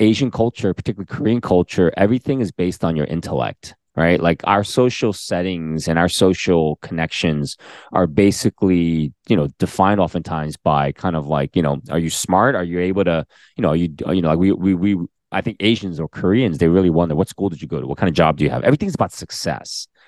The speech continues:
And I think that because that's such a big part of it, and I, I just don't think that they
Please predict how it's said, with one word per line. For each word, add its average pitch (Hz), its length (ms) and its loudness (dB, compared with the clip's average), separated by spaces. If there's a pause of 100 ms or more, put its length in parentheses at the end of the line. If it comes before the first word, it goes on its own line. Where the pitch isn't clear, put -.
(580)
And 87 580 4
I 95 120 2
think 139 280 -4
that 101 120 0
because 95 240 -4
that's 90 180 -4
such - 140 -8
a 101 60 -2
big 80 260 -6
part 104 340 2
of 78 140 0
it, 69 240 2 (140)
and 82 240 2
I, 80 220 2
I 76 40 0
just 87 180 -4
don't 113 160 2
think - 260 -2
that 85 180 0
they 82 340 -2